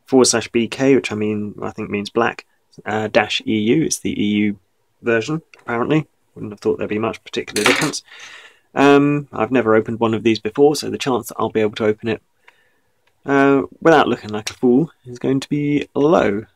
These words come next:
So there's no screws or anything that I can see on the outside. It has to be kind of press fit or pressure fit. The easiest way or best chance I'm gonna have of doing this will be with this, uh, blade kind of thing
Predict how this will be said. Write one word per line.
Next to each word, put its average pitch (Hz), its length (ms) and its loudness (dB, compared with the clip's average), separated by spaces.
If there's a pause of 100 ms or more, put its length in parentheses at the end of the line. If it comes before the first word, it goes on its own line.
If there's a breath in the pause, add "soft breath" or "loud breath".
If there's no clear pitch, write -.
So 117 460 0 (560)
there's 113 120 -4
no 131 560 4 (440)
screws 123 480 2
or 113 80 -2
anything 113 260 -6
that 110 80 -6
I 107 60 -6
can 113 120 -14
see 117 140 -2
on 107 80 -4
the 113 80 -6
outside. 110 380 -4
It 110 60 -12
has - 180 -10
to - 80 -14
be 110 80 -6
kind 110 180 -10
of 104 140 -12
press - 320 -4
fit - 280 -2
or 107 80 -6
pressure - 320 -10
fit. - 300 -2 (480 soft breath)
The 117 100 -8
easiest 113 380 -2
way 113 240 0
or 107 140 -8
best - 260 -4
chance 113 260 -6
I'm 113 80 -14
gonna 110 120 -8
have 117 240 -8
of 107 160 -8 (120)
doing 120 300 4
this 131 260 -2
will 117 80 -2
be 110 240 2
with 110 200 0
this, - 300 -2 (760)
uh, 104 480 -6 (600)
blade 117 360 4 (220)
kind 110 240 -8
of 107 80 -12
thing 139 320 0